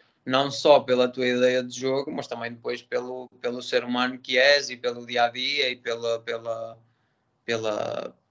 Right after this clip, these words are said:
pela tua postura no dia, no, no dia-a-dia com os teus jogadores, com a forma como os tratas, como falas com eles. Ah, os jogadores, apesar de estarem a ser pagos, são seres humanos, mas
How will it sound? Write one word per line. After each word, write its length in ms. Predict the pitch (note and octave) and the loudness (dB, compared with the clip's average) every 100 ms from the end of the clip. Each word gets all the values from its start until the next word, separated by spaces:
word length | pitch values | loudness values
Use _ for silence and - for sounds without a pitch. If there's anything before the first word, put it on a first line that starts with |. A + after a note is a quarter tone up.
| _ - | _ -8
pela 260 | A2+ A#2 | -4 -4
tua 300 | A#2 A#2+ A#2+ | -4 -6 -6
postura 1160 | A#2 - B2+ B2 B2 B2 B2+ B2+ C3 B2+ B2+ B2 | -6 -10 -6 0 2 4 2 2 2 0 -2 -4
no 240 | B2 C3 | -6 -6
dia, 580 | B2+ C3 B2+ B2+ B2+ B2+ _ _ _ _ - | -4 0 0 0 -2 -6 _ _ _ _ -10
no, 280 | B2 A#2+ A2+ | -6 -6 -6
no 200 | A2+ A2 | -8 -6
dia-a-dia 440 | A2+ A2 A#2 A2+ | -4 -4 -4 -6
com 140 | A2+ | -6
os 120 | A#2 A#2 | -8 -8
teus 160 | A2+ | -8
jogadores, 500 | A2 G#2+ A2 B2 D3 | -6 -8 -4 -6 -6
com 300 | - G#2+ G#2+ | -8 -10 -10
a 40 | G#2+ | -8
forma 280 | A2+ A2 | -8 -8
como 180 | G#2+ A2+ | -12 -14
os 100 | G#2+ | -14
tratas, 540 | - A#2 D3 - C3+ - | -2 2 2 0 -8 -8
como 200 | A2+ A2+ | -12 -6
falas 280 | A2+ A2+ | -6 -6
com 220 | - A2 A2+ | -8 -8 -6
eles. 340 | B2+ D3 - _ _ _ _ _ _ - | -6 -8 -18 _ _ _ _ _ _ -12
Ah, 440 | - G1+ G1+ - - - | -8 -8 -10 -14 -20 -20
os 100 | G#2 | -14
jogadores, 420 | A#2 A2+ A2+ A2+ A#2 A#2 A#2+ | -8 -6 -4 -6 -4 -2 0
apesar 280 | A#2 A#2+ A#2+ | 0 0 -2
de 60 | A#2 | 0
estarem 240 | A2+ A2+ | -2 -2
a 40 | |
ser 180 | A#2 A#2 | -4 -6
pagos, 600 | A2+ A#2 B2+ C3+ - - | -2 -2 -2 -6 -14 -16
são 120 | - | -12
seres 240 | A#2+ A#2+ A#2 | -8 -6 -6
humanos, 460 | A2+ A2+ A#2+ B2 B2+ | -4 -2 -2 -4 -6
mas 420 | B2+ A#2+ - | -6 -6 -6